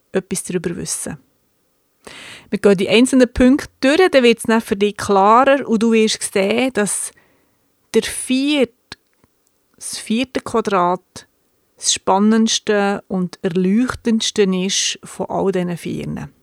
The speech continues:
Teilen. Beim ersten Quadrat ist ja der Patient weiss etwas über seine Krankheit, über sein Befinden, er weiss Bescheid, ähm, er hat viel nachgeforscht über die Symptome,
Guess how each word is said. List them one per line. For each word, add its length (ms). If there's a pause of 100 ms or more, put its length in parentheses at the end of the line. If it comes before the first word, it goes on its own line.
(280)
Teilen. 400 (1120)
Beim 160
ersten 400
Quadrat 580
ist 140
ja 100
der 140
Patient 480
weiss 260
etwas 300
über 140
seine 260
Krankheit, 800
über 100
sein 240
Befinden, 600
er 420
weiss 260
Bescheid, 720
ähm, 440
er 140
hat 200
viel 340
nachgeforscht 760
über 160
die 100
Symptome, 800